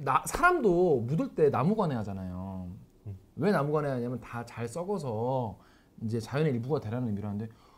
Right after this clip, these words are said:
Speaker 1: 양은 그 도시락통 같은 거에다가 애를 넣어가지고 묻어. 아시죠?
Speaker 2: 아니, 그, 이렇게 무슨 상자 같은 그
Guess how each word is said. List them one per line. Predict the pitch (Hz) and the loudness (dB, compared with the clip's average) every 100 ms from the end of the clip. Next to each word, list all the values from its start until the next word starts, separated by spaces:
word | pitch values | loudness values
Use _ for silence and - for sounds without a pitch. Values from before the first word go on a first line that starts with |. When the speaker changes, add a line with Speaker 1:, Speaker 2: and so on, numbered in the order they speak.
| - | -2
Speaker 1:
양은 | 151 139 269 381 381 330 208 | 4 6 6 6 6 4 4
그 | 185 190 | 6 4
도시락통 | - 156 320 - 339 254 | 4 0 -2 -4 -2 0
같은 | 202 170 165 | 0 0 0
거에다가 | 143 127 110 104 107 127 95 101 - _ _ - _ - | 2 0 0 -2 0 0 -2 -8 -18 _ _ -20 _ -2
애를 | 156 165 | 2 4
넣어가지고 | 139 156 160 135 120 | 6 6 4 2 -2
묻어. | 104 117 113 143 117 92 | -2 -2 0 0 -2 -8
아시죠? | 107 110 - 95 - _ _ _ _ _ _ - | -10 -10 -10 -12 -14 _ _ _ _ _ _ -16
Speaker 2:
아니, | 135 120 | -12 -10
그, | 117 110 - _ | -8 -8 -8 _
이렇게 | _ 107 - _ _ _ _ 139 | _ -14 -14 _ _ _ _ -20
무슨 | 120 107 98 - _ | -16 -12 -12 -16 _
상자 | - 196 208 185 127 - | -16 -10 -2 0 0 -2
같은 | - | -14
그 | 113 | -12